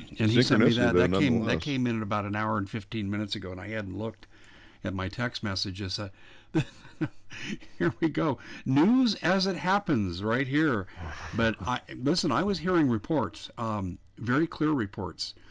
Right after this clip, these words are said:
Speaker 1: And I was talking to people on the ground in Canada who did not wanna go on air, uh, simply because of what could mean to their bank account, you know, being
Speaker 2: Mm-hmm.
Speaker 1: seized and so forth. But,
Speaker 2: Right.
Speaker 1: uh,
Speaker 2: Or,
Speaker 1: they were
Speaker 2: or even in
Speaker 1: telling me
Speaker 2: prison, like January sixth or...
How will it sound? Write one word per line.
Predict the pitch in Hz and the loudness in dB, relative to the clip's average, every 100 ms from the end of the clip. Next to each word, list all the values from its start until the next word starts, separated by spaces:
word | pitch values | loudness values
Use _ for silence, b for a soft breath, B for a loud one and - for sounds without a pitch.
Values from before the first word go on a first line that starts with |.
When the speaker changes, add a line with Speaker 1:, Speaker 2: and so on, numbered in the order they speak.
| B B B - | B B B -6
Speaker 1:
And | 104 | -4
I | |
was | 110 - | -2 -2
talking | 143 151 156 | -2 0 -2
to | 117 | -4
people | - 139 135 117 | -2 -4 -4 -4
on | 120 135 | -2 0
the | 135 | -2
ground | 117 120 123 107 | 0 0 0 -2
in | 95 | -6
Canada | - 131 127 101 92 | -6 -4 -4 -4 -4
who | 117 | -6
did | 101 98 | -6 -2
not | 107 117 | -2 -2
wanna | 123 120 110 | -4 -4 -4
go | 107 107 | -4 -4
on | 104 104 101 | -4 -4 -4
air, | 110 110 104 90 87 b b b b b | -2 0 0 -2 -6 b b b b b
uh, | 104 95 95 - | -4 -2 -2 -4
simply | - 113 117 | -4 -2 -2
because | 101 101 131 104 | -2 -2 0 0
of | 104 | 0
what | 104 98 | -2 -4
could | - 101 | -4 0
mean | 104 104 | 2 2
to | 101 | 0
their | 92 | -2
bank | 85 107 110 | -2 -2 -2
account, | 101 107 87 - | -6 -8 -8 -8
you | 101 | -10
know, | 90 | -6
being | 98 90 | -4 -4
Speaker 2:
Mm-hmm. | - | -4
Speaker 1:
seized | 101 98 80 95 | -2 -2 -4 -6
and | 90 | -6
so | 101 98 | -6 -6
forth. | 113 113 - B B B B - | -4 -4 -6 B B B B -8
But, | 101 95 - | -6 -6 -8
Speaker 2:
Right. | - | -4
Speaker 1:
uh, | 104 95 | 0 4
Speaker 2:
Or, | 123 | 6
Speaker 1:
they | 131 | 6
were | 110 | 6
Speaker 2:
or | 147 | 8
even | 156 143 | 8 6
in | |
Speaker 1:
telling | 175 123 | 6 8
me | |
Speaker 2:
prison, | 107 107 120 | 6 6 2
like | 87 80 | 0 0
January | 90 101 98 90 | 0 0 2 -2
sixth | - - | -2 -4
or... | - | -4